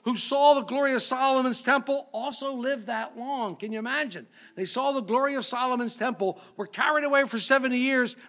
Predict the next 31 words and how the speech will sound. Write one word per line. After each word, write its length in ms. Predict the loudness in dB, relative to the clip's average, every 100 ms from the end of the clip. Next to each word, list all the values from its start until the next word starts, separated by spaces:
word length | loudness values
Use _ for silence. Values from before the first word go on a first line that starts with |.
| _
and 160 | -6 -2
now 180 | -2 -2
they're 200 | -2 -2
back 420 | 0 0 0 -10 _ -14
viewing 460 | -2 2 2 0
this. 360 | 0 0 -2 -10 -4
It 80 |
says 220 | 2 4 4
they 100 | 4
will 140 | 4
not 240 | 4 2
pay 220 | 4 2 2
tax 400 | 2 2 2 -6
or 60 |
tribute 360 | -2 0 2 2
or 80 | 0
custom. 600 | 2 0 2 2 2 -2 -14 -8 2
This 180 | 4 6
was 160 | 6
a 60 | 6
lie. 500 | 8 6 6 2 -2 -6
It's 160 | -2 -2
a 60 |
false 380 | 0 2 2 4
accusation. 880 | 2 2 0 4 4 4 2 0 -4 -18 -20 -20 -2
They 160 | 2 2
recalled 520 | 2 0 0 2 0
the 80 | -4
sins 380 | -2 0 0
of 140 | -2 -2
Jerusalem. 920 | -2 2 6 6 6 6 6 4